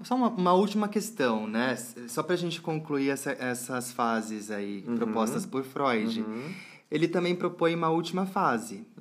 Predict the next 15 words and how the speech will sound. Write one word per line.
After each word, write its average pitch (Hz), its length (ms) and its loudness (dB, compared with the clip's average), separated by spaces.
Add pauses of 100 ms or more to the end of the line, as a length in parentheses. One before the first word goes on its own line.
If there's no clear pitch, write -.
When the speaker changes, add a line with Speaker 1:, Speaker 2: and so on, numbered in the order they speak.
(160)
Speaker 2:
Qual? - 420 0 (220)
Speaker 1:
A - 60 -14
genital. 127 680 0 (600)
Speaker 2:
Ah, 160 560 4
tá. 92 220 -6
A - 40 -14
fase 127 380 2
genital 123 680 -2
é 127 80 -2
uma 120 260 2
elaboração 143 1200 -2
Speaker 1:
Aham. 156 40 -10
Speaker 2:
final, 117 840 0 (100)
Speaker 1:
Sim. - 260 -4
Speaker 2:
pós-Édipo, 139 1200 10